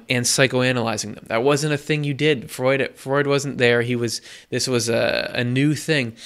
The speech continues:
And also, this is an account of Swedenborg's transformation. He describes his spiritual awakening there. We're not getting into it because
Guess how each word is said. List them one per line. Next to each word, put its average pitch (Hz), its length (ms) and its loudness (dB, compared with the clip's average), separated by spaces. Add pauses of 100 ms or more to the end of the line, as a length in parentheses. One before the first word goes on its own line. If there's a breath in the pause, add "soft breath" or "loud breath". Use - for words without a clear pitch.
(360 loud breath)
And 180 180 6
also, 185 260 4
this 170 180 2
is 151 80 -4
an 160 80 -2
account 156 300 0
of 139 80 -2
Swedenborg's 143 640 0
transformation. 143 720 -2 (220)
He 120 200 -4
describes 117 640 0
his 113 140 -6
spiritual 117 600 -4
awakening 113 540 -4
there. 107 240 -6 (340 loud breath)
We're 120 140 -2
not 143 140 4
getting 175 180 2
into 156 260 0
it - 100 0
because 127 440 0